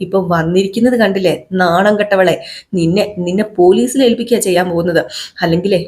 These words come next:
നീ ഒരു കാര്യം ചെയ്യ, ആ അൻപത് ലക്ഷം രൂപ തിരിച്ചതാ. പിന്നെ അൻപത് ലക്ഷം രൂപ ഞാനത് കൊണ്ടുപോയിട്ടുണ്ടെങ്കിൽ ഇവന്റെ കൂടെ ആറു മാസം ഞാൻ ജീവിച്ചതിന്റെ കൂലിയായിട്ട് അത് കണക്കാക്കിയാ മതി." ചി, നീ എന്തൊരു പെണ്ണാടി. ആറു മാസം ഒരു ചെറുക്കന്റെ കൂടെ ജീവിച്ചതിന്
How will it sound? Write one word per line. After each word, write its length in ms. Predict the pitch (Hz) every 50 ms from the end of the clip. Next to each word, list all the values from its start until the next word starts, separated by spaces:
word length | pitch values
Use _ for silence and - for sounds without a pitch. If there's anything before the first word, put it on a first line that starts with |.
| - -
നീ 100 | 190 190
ഒരു 100 | 190 190
കാര്യം 340 | 190 196 185 180 185 190 196
ചെയ്യ, 220 | - 175 156 - - - -
ആ 80 | 202 202
അൻപത് 300 | 196 196 190 208 220 214
ലക്ഷം 260 | 214 214 - 220 190
രൂപ 120 | 190 180
തിരിച്ചതാ. 500 | 185 180 202 196 190 - 226 180 160 - - - - - _ _
പിന്നെ 420 | - 190 190 220 262 254 180 - - _ -
അൻപത് 380 | 180 - 175 175 175 190 185 196
ലക്ഷം 280 | 208 208 - 233 220
രൂപ 140 | 220 226 226 233 226 226 -
ഞാനത് 380 | 208 208 196 190 202 214 226 226
കൊണ്ടുപോയിട്ടുണ്ടെങ്കിൽ 720 | 233 233 214 196 196 208 220 208 220 220 208 214 208 226 226 - - - - - _ -
ഇവന്റെ 280 | 185 175 185 190 226
കൂടെ 180 | 208 214 220 226
ആറു 240 | 214 190 185 208 240
മാസം 300 | 233 226 220 226 226 220
ഞാൻ 180 | 220 220 214
ജീവിച്ചതിന്റെ 560 | 202 196 185 180 196 208 - 226 220 220 220
കൂലിയായിട്ട് 580 | 226 220 - 202 202 220 240 285 262 240 233 233
അത് 80 | 214 208
കണക്കാക്കിയാ 500 | 214 190 185 180 208 196 196 - 208 190
മതി." 200 | 175 165 156 - _ _ _ _ _ _
ചി, 280 | - - 294 269 - -
നീ 220 | 240 220 233 233 233
എന്തൊരു 280 | - - 190 262 277 269 269 - -
പെണ്ണാടി. 560 | 208 190 180 190 214 240 233 220 202 - 139 - _ _ _ -
ആറു 320 | 180 170 170 175 175 190
മാസം 260 | 196 196 196 190 - 214
ഒരു 100 | 208 214
ചെറുക്കന്റെ 560 | 208 208 - 180 180 185 180 190 208 202 220
കൂടെ 180 | 214 214 208
ജീവിച്ചതിന് 640 | 202 180 170 175 175 180 196 185 - 208 202 208 220